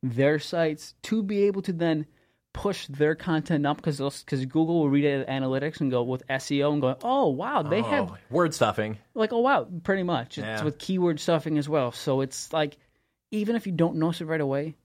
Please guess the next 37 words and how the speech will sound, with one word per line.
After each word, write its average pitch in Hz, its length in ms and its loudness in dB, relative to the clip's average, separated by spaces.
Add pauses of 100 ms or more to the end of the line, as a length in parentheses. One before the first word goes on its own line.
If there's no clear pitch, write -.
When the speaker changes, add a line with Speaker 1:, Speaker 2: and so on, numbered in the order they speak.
(120)
Speaker 1:
just - 220 -8 (440)
every 220 220 0
now 190 140 0
and 196 100 0
again, 143 300 0 (100)
check 220 200 -4
through 220 100 -8
your 202 60 -4
stuff. 175 360 -2 (440)
Even 170 200 2
if 190 80 -2
you're 190 80 2
updated, 151 380 2
just - 140 -10
go, 151 220 2
ah, 156 180 -6 (320)
go 160 140 -2
through 180 240 -4 (180)
core 196 220 4
files. 147 520 2 (460)
And 190 120 2
not 214 80 4
even 240 100 0
the 180 80 -2
core 196 160 4
files, 135 220 2
just 151 80 -6
go 208 120 2
through 233 140 0
your 165 240 6
files 165 480 4
and 156 80 4
what 151 140 4
you 143 100 -2
have, 139 300 0
because 147 320 0
if, - 240 -14